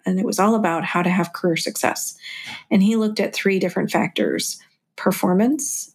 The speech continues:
image, and exposure. And he talked about the importance of each of these and how those kind of come together to help people know who you are, know what you're doing, and see you in a way that helps you get new opportunities.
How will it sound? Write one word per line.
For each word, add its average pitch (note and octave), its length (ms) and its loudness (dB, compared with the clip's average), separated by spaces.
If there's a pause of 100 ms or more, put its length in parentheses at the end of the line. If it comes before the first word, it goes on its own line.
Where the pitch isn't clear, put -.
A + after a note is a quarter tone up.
image, F#3+ 580 2
and F#3 120 4
exposure. - 580 -2 (560)
And G3+ 100 6
he G3 80 4
talked G#3+ 360 0
about F#3 260 2
the G3 100 2
importance G3+ 560 2
of G3 160 2
each A3 220 0
of F#3+ 100 0
these F3 420 2 (460)
and F#3 120 6
how G#3 260 2
those G3 380 0
kind - 220 2
of F#3+ 100 0
come G3 200 4
together F3+ 640 0
to E3 180 -2
help E3 340 2
people F3+ 360 2
know F3 200 4
who F3+ 100 4
you G3+ 180 4
are, F3+ 400 0 (360)
know F#3 100 6
what F#3+ 160 4
you're G3+ 180 2
doing, F#3 580 2
and F#3 160 4
see G#3 260 2
you F#3 280 2
in G3 160 0
a F3+ 80 2
way F3 220 2
that F3 120 0
helps F3+ 240 0
you F3+ 60 0
get F3+ 200 0
new F3 180 2
opportunities. - 880 0